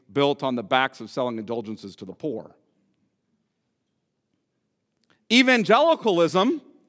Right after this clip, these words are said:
it's what we're a part of, has largely answered these questions with ever more casual and ever more entertaining services. I even had a friend who was guest preaching.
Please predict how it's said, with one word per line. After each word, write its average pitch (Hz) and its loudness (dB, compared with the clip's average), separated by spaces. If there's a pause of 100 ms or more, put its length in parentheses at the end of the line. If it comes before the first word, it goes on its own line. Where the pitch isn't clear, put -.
(640)
it's - -16
what 233 6
we're 262 6
a 220 2
part 160 0
of, 233 -2 (800)
has 220 2
largely 226 0
answered 208 -2
these 202 0
questions 208 -2
with 214 -2
ever 214 2
more 208 -4
casual 190 -2 (280)
and 175 -2
ever 190 2
more 185 0
entertaining 165 -2
services. - -16 (2250)
I 190 2
even 233 -4
had 202 0
a 165 -4
friend 190 -2
who 180 0
was 143 -4
guest 214 -2
preaching. 123 -8